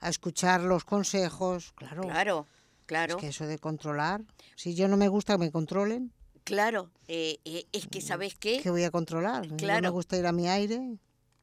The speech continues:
Speaker 2: No hagas al otro lo que a vos no te gusta que te hagan.
Speaker 1: Claro.
Speaker 2: Claro, eso, eso está muy bien.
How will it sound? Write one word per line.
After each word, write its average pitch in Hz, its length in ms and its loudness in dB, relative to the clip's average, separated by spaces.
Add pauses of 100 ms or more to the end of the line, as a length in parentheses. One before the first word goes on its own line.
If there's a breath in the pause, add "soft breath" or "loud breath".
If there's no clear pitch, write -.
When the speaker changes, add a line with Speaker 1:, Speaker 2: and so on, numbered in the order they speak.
(240)
Speaker 2:
No 170 220 -2
hagas 185 400 -2 (320 soft breath)
al 180 200 0
otro 202 280 0
lo 185 140 2
que 170 100 -2
a 160 40 2
vos 180 180 0
no 175 120 -2
te 160 140 -4
gusta 165 340 -6
que 156 160 -6
te 196 180 -2
hagan. 156 300 2
Speaker 1:
Claro. 147 420 -4
Speaker 2:
Claro, 156 360 -2 (180 soft breath)
eso, 190 360 -8
eso 208 340 -8
está 196 240 -4
muy 190 260 -8
bien. 170 400 -6